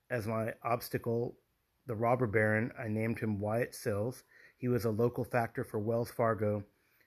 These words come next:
and he wanted to buy the group's conveyance. He didn't actually just wanna buy the group's conveyance. I came up with that he was gonna get it at all costs. So, uh, and the complication was that indeed they were isolated.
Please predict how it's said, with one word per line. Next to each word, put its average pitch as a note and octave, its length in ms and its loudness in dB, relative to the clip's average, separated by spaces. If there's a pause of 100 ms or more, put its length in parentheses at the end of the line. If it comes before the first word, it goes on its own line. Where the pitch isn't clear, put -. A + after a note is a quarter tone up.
(180)
and A2 240 -4
he A#2 140 -2
wanted A#2 500 2 (600)
to A#2 320 -4 (180)
buy A#2+ 460 0
the A#2+ 100 -2
group's A#2 400 -6 (140)
conveyance. G#2+ 640 -2 (120)
He C3+ 140 -2
didn't D3+ 340 4
actually A#2+ 300 2
just G2 160 -8
wanna G#2+ 160 -4
buy G2 380 -6
the G2 100 -8
group's F#2+ 260 -10
conveyance. G2 640 -8 (540)
I A2 140 -6
came G#2 260 -2
up G#2 160 -4
with G#2+ 160 -6
that G#2 180 -4
he G2+ 340 -4
was G2 180 -6
gonna C3 260 4 (140)
get A2 140 0
it A2+ 100 -4
at A2+ 100 -6
all F#2+ 180 -6
costs. - 540 -12 (880)
So, A2+ 600 0
uh, G#2 380 -4 (360)
and G#2+ 300 -2
the G#2 60 -6
complication B2 680 2
was A2+ 140 0
that B2 240 -2
indeed B2 320 -2
they A#2 120 0
were B2 180 0
isolated. A#2+ 720 2